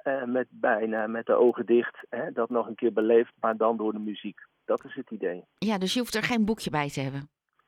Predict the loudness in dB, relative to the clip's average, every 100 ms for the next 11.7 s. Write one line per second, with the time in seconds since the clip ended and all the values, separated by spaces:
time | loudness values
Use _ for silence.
0 | _ _ 8 8 6 _ 2 2 4 0
1 | 2 4 4 6 6 6 6 6 6 4
2 | 4 4 6 6 4 8 10 12 10 8
3 | 2 -2 -2 -2 2 2 2 -4 -6 -12
4 | -16 _ _ 4 6 6 0 -4 -2 -2
5 | -2 4 8 8 6 0 -4 -4 -2 2
6 | 6 8 8 8 6 2 0 0 0 -8
7 | -12 -10 -8 -2 0 -2 -4 -20 _ _
8 | _ _ 10 10 8 0 -4 -2 6 8
9 | 8 4 -2 -2 -2 -4 -6 -4 -2 0
10 | 0 0 0 0 2 4 6 4 4 -2
11 | -4 -4 2 2 6 4